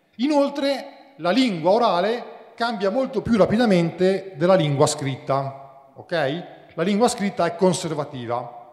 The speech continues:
Questo spiega perché in genere si dice, no, "Ah, l'italiano è facile scriverlo, è facile pronunciarlo", eh? Perché c'è una, un'alta corrispondenza tra grafia e fonetica, tra scrittura e pronuncia. In realtà non c'è una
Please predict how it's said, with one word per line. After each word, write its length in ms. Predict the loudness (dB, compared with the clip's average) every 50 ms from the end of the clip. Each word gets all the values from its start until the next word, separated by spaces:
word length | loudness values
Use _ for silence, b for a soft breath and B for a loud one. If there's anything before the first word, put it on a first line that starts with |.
| -20 _ _ _ _ _ _ _ _ _ _ _ _ _ _ _ _
Questo 380 | _ 0 2 2 2 2 0 -2
spiega 400 | -4 -4 -2 0 2 2 2 2
perché 320 | 0 -2 -4 -4 -2 -2
in 120 | 0 0 0
genere 360 | 2 2 2 2 0 -2 -4
si 160 | -4 -4 -4
dice, 300 | -4 -4 -4 -4 -4 -4
no, 200 | -4 -2 -2 0
"Ah, 100 | 0 0
l'italiano 800 | 0 0 0 0 0 2 2 2 2 2 0 0 -2 -4 -6 -12 -12
è 60 | -12 -10
facile 920 | -4 -2 -2 -2 -2 -4 -4 -4 -2 -2 -2 -2 -4 -8 -14 -20 -20 -16
scriverlo, 580 | -12 -12 -10 -6 -6 -4 -2 -2 -2 0 0 -2
è 40 | -2
facile 340 | -2 -2 -4 -2 -2 -4 -2
pronunciarlo", 720 | -2 -2 -2 0 2 4 4 4 4 2 0 0 -2 0
eh? 200 | 0 -2 -2 -4 -4
Perché 220 | -4 -4 -4 -2 -2
c'è 80 | 2
una, 180 | 4 6 4 4 2
un'alta 540 | 2 2 4 6 6 6 4 2 -2 -4 -4
corrispondenza 1200 | -2 -2 -2 -2 -2 -4 -2 -2 -2 0 0 0 -2 -2 -4 -2 -2 -2 -2 -4 -8 -12 -20 -20 -10
tra 640 | -4 -2 2 2 2 2 0 -4 -12 -16 -18 -20 -16
grafia 1080 | -6 -2 0 0 0 -2 -4 -2 0 2 2 2 2 0 -4 -8 -18 -20 -20 -20 -20 -14
e 100 | -12 -10
fonetica, 640 | -8 -4 0 2 2 2 0 -2 -4 -4 -2 -2 -4
tra 160 | -4 -6 -8
scrittura 420 | -6 -6 -8 -10 -8 -4 0 0 0
e 40 |
pronuncia. 720 | 0 0 0 2 2 2 2 0 -2 -4 -4 -4 -6 -10 -20 -20 -20 -20 _ _ _ -6
In 80 | 0
realtà 280 | 2 2 2 2 2 2
non 200 | 2 2 0 2
c'è 560 | 4 4 4 4 4 2 -2 -6 -12 -16 -12 -8
una 400 | -4 0 0 0 0 -2 -6